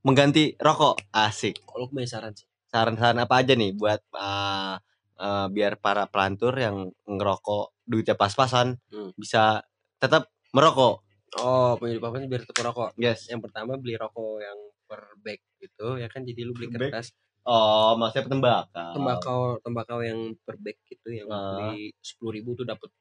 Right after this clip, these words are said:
Speaker 2: sepak kayak ciki gitu ya kan.
Speaker 1: Ah,
Speaker 2: Banyak,
Speaker 1: terus?
Speaker 2: banyak di toko-toko jual tembakau gitu.
Speaker 1: Iya, banyak. Di, di,
Speaker 2: Terus?
Speaker 1: di, di Pasar Santa ada.
Speaker 2: Ah.
Speaker 1: Itu yang paling di daerah Jakarta Selatan, Pasar Santa tuh enak. Ah.
Speaker 2: Habis itu,
Speaker 1: Terus?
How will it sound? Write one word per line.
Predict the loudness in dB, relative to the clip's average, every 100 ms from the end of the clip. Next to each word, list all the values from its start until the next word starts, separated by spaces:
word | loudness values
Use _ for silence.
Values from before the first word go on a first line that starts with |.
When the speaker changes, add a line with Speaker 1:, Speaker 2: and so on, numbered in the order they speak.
| _ _ _
Speaker 2:
sepak | -14 -14 -16 _ _ -8 -8 -8 _
kayak | -12 -10 -10 -16
ciki | -20 -16 -14 -12
gitu | -12
ya | -10 -10
kan. | -12 _
Speaker 1:
Ah, | -12 -10 -10 -12 _
Speaker 2:
Banyak, | -16 -10
Speaker 1:
terus? | -10 -10
Speaker 2:
banyak | -14 -14 -14
di | -16 -14 -12 -14 -16 _
toko-toko | _ -20 -20 -16 -16 -16 -14
jual | -12
tembakau | -10 -10 -12 -16
gitu. | -18 -18 -18 -16
Speaker 1:
Iya, | -10 -8
banyak. | -6 -8 -12 -8
Di, | -4 -2
di, | -2 -2
Speaker 2:
Terus? | -4
Speaker 1:
di, | -6 -8 -8
di | -4
Pasar | 0 2
Santa | 4 2 6 4
ada. | 6 4 4 4 2 -4
Speaker 2:
Ah. | -10 _ _
Speaker 1:
Itu | -8
yang | -6
paling | -6 -10 -12 _
di | -14 -10
daerah | -8 -8 -10
Jakarta | -12 -14 -16
Selatan, | -10 -8 -4 -4
Pasar | -2 -4 -4
Santa | -8 -8
tuh | -8 -8
enak. | -10 -12 _ _ _ _ -16
Ah. | -12 -8 -8 -10
Speaker 2:
Habis | -14 _ -20
itu, | -10 -6 -6 -6
Speaker 1:
Terus? | -2 -2